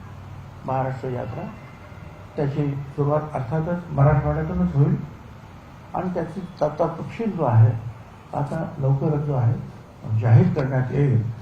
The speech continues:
आणि या राज्यामध्ये ओबीसी भटक्या विमुक्त समाज हा चोपन्न टक्के आहे, पण त्याचबरोबर माझी विनंती, जी शेड्यूल कास्ट आहे, दलित,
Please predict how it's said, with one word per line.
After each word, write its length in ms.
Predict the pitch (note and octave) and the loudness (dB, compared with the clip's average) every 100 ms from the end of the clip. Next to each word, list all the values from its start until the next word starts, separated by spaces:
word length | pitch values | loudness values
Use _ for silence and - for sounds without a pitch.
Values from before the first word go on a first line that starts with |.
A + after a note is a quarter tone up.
| - - - - | -16 -20 -20 -4
आणि 340 | D#3+ E3 C3+ - - - - C#3+ | -2 0 0 -2 -6 -10 -8 -2
या 100 | F#3+ | -2
राज्यामध्ये 800 | D#3 C#3 D3+ C#3 B2 C3 G#2+ G#2+ - - - - - - - - - | -2 -2 0 0 2 2 2 0 -4 -14 -18 -20 -20 -20 -20 -20 -2
ओबीसी 680 | D3 D3+ E3+ D3+ F3 F3+ F3+ - - | 0 2 2 2 0 -2 -4 -12 -4
भटक्या 340 | C3+ - D#3 D3 | -4 0 0 2
विमुक्त 380 | C#3+ D3 - | 0 -2 -4
समाज 600 | D3 - C3+ C3+ A2+ - - - - - - | -6 -4 0 2 2 0 -8 -14 -16 -18 -8
हा 60 | C3+ | -6
चोपन्न 380 | C#3 C3 F#3+ F#3 | -2 -2 -2 -2
टक्के 300 | - - C#3 | -4 0 2
आहे, 360 | A2+ A2+ A2+ - - - - - - - | 2 2 2 0 -10 -16 -18 -18 -18 -8
पण 60 | B2+ | -6
त्याचबरोबर 720 | D3 D#3+ F#3 D#3 D3 B2+ A#2+ A#2+ - - - - | 0 0 2 0 0 -2 -6 -10 -12 -16 -18 -6
माझी 260 | C3 C#3+ D#3 | 0 2 2
विनंती, 500 | C#3+ F#3 F#3 A#2 A2 - - - - - - - - - - C#3 | 4 4 4 4 4 2 -6 -12 -16 -18 -18 -18 -18 -18 -10 -6
जी 60 | |
शेड्यूल 320 | A#2 D#3+ E3 | -2 0 0
कास्ट 360 | - D3+ A#2 A#2+ | 0 2 2 2
आहे, 80 | A2+ | 2
दलित, 300 | D#3 F#3 | 2 0